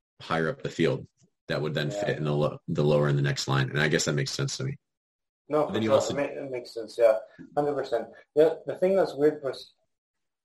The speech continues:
Speaker 2: I'll say for me specifically was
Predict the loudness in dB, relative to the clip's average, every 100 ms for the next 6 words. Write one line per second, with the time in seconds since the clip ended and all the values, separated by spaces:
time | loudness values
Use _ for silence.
0 | _ _ _ _ _ _ -10 -8 -8 -2
1 | 0 0 -4 -16 _ -12 -6 -6 -6 -10
2 | -8 -8 -6 -4 -4 -4 -6 -12